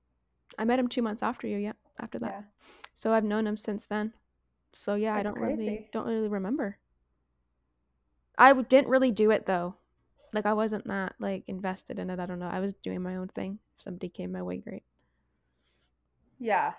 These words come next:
Speaker 2: it was a slow build.
Speaker 1: Yeah. Yeah, we had tacos and margaritas to celebrate <laughs> our two years, and we're in bed by ten. <laughs> And I played Selena all afternoon.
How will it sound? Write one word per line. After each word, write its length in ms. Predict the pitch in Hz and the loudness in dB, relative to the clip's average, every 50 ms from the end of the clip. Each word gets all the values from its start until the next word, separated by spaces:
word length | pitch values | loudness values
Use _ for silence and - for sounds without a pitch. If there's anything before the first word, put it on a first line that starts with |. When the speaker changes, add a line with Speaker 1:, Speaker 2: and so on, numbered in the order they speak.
| - _ - | -14 _ -6
Speaker 2:
it 60 | 233 | 0
was 180 | 226 240 247 247 | 0 0 0 0
a 60 | 247 | -6
slow 360 | 269 - - - 233 220 214 | -8 -8 -8 -2 0 0 0
build. 400 | 208 214 - 185 165 165 170 - - - - _ _ _ _ _ _ _ _ _ _ _ _ _ - - - - - - - - - - - _ _ _ _ | 2 2 2 2 2 0 -2 -6 -14 -20 -20 _ _ _ _ _ _ _ _ _ _ _ _ _ -18 -18 -16 -16 -18 -18 -20 -20 -20 -20 -20 _ _ _ _
Speaker 1:
Yeah. 200 | 269 262 254 - - - - - - - - - - - - - - - - _ _ _ _ _ _ _ _ _ _ _ _ _ _ | 4 4 4 4 4 -4 -18 -14 -12 -12 -10 -10 -12 -12 -14 -16 -18 -20 -20 _ _ _ _ _ _ _ _ _ _ _ _ _ _
Yeah, 160 | - 254 240 - | 0 0 0 4
we 120 | 254 254 | 4 4
had 140 | 226 220 226 | 2 2 0
tacos 380 | - 240 220 226 - 220 214 | 4 4 4 6 6 0 0
and 100 | 220 208 | 0 0
margaritas 400 | 208 208 208 202 202 202 208 226 - | 0 0 0 0 0 0 0 -2 -6
to 60 | - | -6
celebrate 400 | - 240 202 202 196 208 208 202 | -4 0 0 0 2 0 -2 -2
<laughs> 140 | - - - | -2 -4 -2
our 140 | 247 233 247 - _ _ _ _ _ _ _ | -2 -2 -2 -4 _ _ _ _ _ _ _
two 160 | - - 233 | -4 -2 0
years, 400 | 214 202 208 202 202 214 214 208 | 0 2 2 2 4 2 2 0
and 200 | 196 190 190 196 - _ _ _ _ _ _ _ _ _ _ _ | -2 -4 -6 -8 -10 _ _ _ _ _ _ _ _ _ _ _
we're 160 | - 196 196 | -4 -2 -2
in 100 | 190 190 | -2 0
bed 180 | 185 190 190 190 | 0 -2 -2 -2
by 100 | - 180 | -4 -8
ten. 260 | 190 - 202 196 208 - - | -6 -6 -8 -8 -8 -6 -2
<laughs> 20 | - - - 240 - - - _ _ _ _ _ _ _ _ _ _ _ _ _ _ _ _ _ _ _ _ - - _ - 208 - _ _ _ _ _ _ _ _ _ _ _ _ _ _ _ _ _ _ _ _ _ _ _ _ _ _ _ _ _ - - _ - | -2 -2 -2 -2 -12 -14 -20 _ _ _ _ _ _ _ _ _ _ _ _ _ _ _ _ _ _ _ _ -20 -18 _ -14 -14 -14 _ _ _ _ _ _ _ _ _ _ _ _ _ _ _ _ _ _ _ _ _ _ _ _ _ _ _ _ _ -20 -20 _ -4
And 480 | 381 392 370 359 359 349 339 - - | -2 0 0 -2 -4 -8 -8 -4 -2
I 80 | - 202 | -2 -2
played 260 | 196 - - 190 180 - | -2 0 -2 -2 -2 -2
Selena 360 | - - 196 196 190 190 185 | -4 -4 -2 -2 -2 -2 -2
all 140 | 185 185 190 | -2 -2 -2
afternoon. 480 | 190 202 - - 202 196 202 202 214 | -4 -6 -6 -6 -6 -4 -4 -6 -8